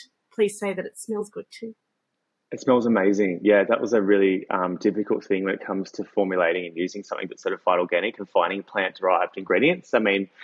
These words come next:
Speaker 2: there's not much on the market that you can actually use that is, you can use it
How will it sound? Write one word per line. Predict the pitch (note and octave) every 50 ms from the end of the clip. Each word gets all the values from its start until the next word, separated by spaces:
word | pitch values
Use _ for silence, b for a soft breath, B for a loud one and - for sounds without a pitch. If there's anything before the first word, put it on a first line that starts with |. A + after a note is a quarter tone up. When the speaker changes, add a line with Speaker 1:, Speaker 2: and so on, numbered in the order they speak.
| B -
Speaker 2:
there's | - A#2 G#2
not | A2+ A#2 A#2+ -
much | C#3 C3 B2 - -
on | C3+
the | B2+ A2+
market | G#2 G2 F#2 G#2 - - G2+ F2 - -
that |
you | G2 -
can | - G2+
actually | G2+ G2+ - - - G#2 F2+
use | E2 F#2 G2+ A2 G#2+ F#2+ G2 F2+ -
that | - - - -
is, | - G#2 F#2+ - - - - _ _ -
you | A2 -
can | - G2
use | G2 G2 F#2+ F2
it | G2+ -